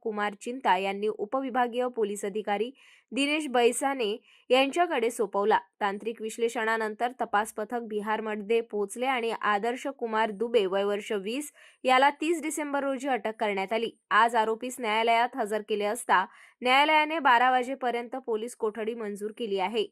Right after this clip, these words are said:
या प्रकरणाचा पुढील तपास सुरू असून सायबर फसवणुकीचे मोठे जाळे उघड होण्याची शक्यता व्यक्त केली जात आहे.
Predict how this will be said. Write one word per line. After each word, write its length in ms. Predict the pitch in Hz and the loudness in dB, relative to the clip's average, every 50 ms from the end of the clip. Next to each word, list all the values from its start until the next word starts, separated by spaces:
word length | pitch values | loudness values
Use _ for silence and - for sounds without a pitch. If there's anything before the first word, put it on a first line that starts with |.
| _ | _
या 120 | - 185 190 | -8 -6 -6
प्रकरणाचा 600 | 190 208 202 202 220 214 214 214 214 208 233 226 | -4 -6 -6 -4 -4 -2 -2 -2 -2 -2 -2 -4
पुढील 360 | 233 - 208 202 208 214 214 214 | -4 -2 -4 -4 -4 -4 -6 -6
तपास 340 | 220 220 - 233 233 247 - | -4 0 2 2 2 2 0
सुरू 240 | - 220 202 196 202 | -6 -6 -4 -4 -2
असून 340 | 220 254 - 247 202 180 208 _ _ - - - - | -4 -4 -4 -4 -4 -6 -8 _ _ -20 -20 -20 -6
सायबर 360 | - - 269 262 269 254 302 320 302 | 0 4 6 6 6 6 4 2 2
फसवणुकीचे 840 | 349 302 311 320 311 302 302 285 - 277 277 277 - - 294 247 269 | 0 0 0 -2 -2 -4 -6 -8 -8 -10 -10 -10 -6 -2 -2 -2 -2
मोठे 420 | 269 254 233 233 240 240 294 311 | -2 -2 -2 -2 -2 -2 -4 -6
जाळे 300 | 277 277 226 226 226 240 | 0 2 2 4 4 2
उघड 320 | 233 220 202 196 214 214 | 2 0 0 0 -2 -2
होण्याची 400 | 214 208 202 202 208 202 - 214 | -2 -4 -4 -4 -6 -6 -6 -8
शक्यता 520 | 208 - 226 214 _ - 247 - 208 190 196 | -10 -8 -10 -12 _ -10 -10 -8 -6 -8 -6
व्यक्त 280 | 196 214 208 _ - | -8 -10 -12 _ -14
केली 320 | 220 214 - 180 170 175 196 | -16 -14 -14 -12 -12 -12 -12
जात 200 | 196 214 170 165 - | -10 -10 -12 -12 -12
आहे. 220 | 175 180 202 190 | -14 -14 -14 -14